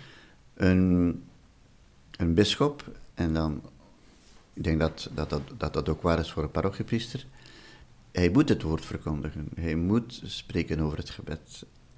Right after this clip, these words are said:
Ook in perioden waarin dat moeilijk is. Ik denk dat dat, ik heb altijd gedacht dat dat het kruis moet zijn van, van mensen die werken in, eh, in de kerk.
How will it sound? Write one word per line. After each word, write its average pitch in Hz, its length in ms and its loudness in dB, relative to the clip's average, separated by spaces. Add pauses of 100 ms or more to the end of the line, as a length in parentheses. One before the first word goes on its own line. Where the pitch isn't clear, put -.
(160)
Ook - 320 0
in 82 240 -2
perioden 87 440 2
waarin 85 200 0
dat 80 180 -2
moeilijk 90 280 -2
is. - 320 -12 (480)
Ik 90 160 0
denk 95 160 6
dat 90 120 2
dat, - 280 0 (160)
ik - 100 -8
heb 110 140 10
altijd 110 260 10
gedacht 101 260 6
dat 101 140 4
dat 95 120 4
het 87 120 2
kruis 95 320 6
moet 92 160 -2
zijn 101 300 2
van, 90 280 0 (640)
van 87 160 0
mensen 87 300 0
die 82 100 2
werken 82 320 0
in, 80 180 2
eh, 80 60 2 (1200)
in 82 120 -2
de 82 80 2
kerk. - 500 2